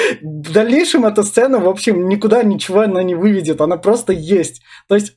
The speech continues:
у чувака там задание Ф Б Ровцев какое-то. <laughs> Он это расследует, и, блядь, дети кричат. Это,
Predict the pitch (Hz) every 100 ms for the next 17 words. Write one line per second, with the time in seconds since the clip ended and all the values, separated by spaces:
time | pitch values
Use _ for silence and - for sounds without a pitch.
0 | - 208 214 220 214 277 226 202 165 196
1 | 214 208 185 143 175 160 185 170 - -
2 | 165 160 220 180 202 - - - - 330
3 | 605 - - 254 247 262 254 226 220 247
4 | 214 320 269 208 208 208 226 233 160 -
5 | 240 - - - 262 - - 214 - 202